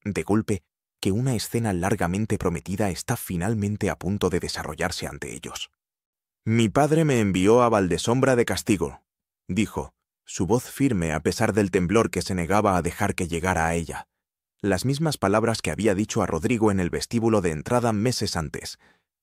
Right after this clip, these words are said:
aunque llevaban un peso completamente diferente ahora de lo que habían llevado entonces.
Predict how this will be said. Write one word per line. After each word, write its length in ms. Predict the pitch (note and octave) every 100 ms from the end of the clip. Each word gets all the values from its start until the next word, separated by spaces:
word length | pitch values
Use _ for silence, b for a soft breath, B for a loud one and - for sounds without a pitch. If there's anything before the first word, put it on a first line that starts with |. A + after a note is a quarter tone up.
| -
aunque 260 | A#2 A2
llevaban 380 | G#2 A2+ D3+ D3+
un 140 | C3
peso 300 | G#2+ B2 -
completamente 800 | - F#2 D#2 B2+ C#3 A#2+ A#2 A#2+
diferente 500 | G2 E2+ - F2+ F#2+
ahora 320 | E2+ F2 G#2+ F#2+
de 100 | F#2
lo 100 | E2+
que 120 | D#2+
habían 300 | F2 A#2+ A#2
llevado 340 | E2+ F2 F#2
entonces. 580 | D#2 D2+ D2 - - -